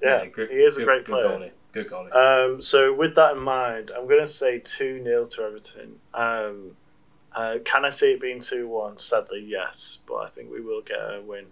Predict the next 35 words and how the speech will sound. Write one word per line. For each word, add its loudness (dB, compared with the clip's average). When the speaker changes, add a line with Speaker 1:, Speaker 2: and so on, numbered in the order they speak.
Speaker 1:
here, -10
and -18
it -16
will -2
be -12
Dominic -2
with -10
a -4
potential -2
brace, -8
to -14
be -10
honest. -14
Speaker 2:
I 2
think -8
it -12
will -8
be -12
two -2
nil -2
to -8
Everton -10
as -18
well. -6
Newcastle 2
did -2
look, 0
um, -2
a 2
lot 0
better 0
in -8
the -8
second -2
half, -2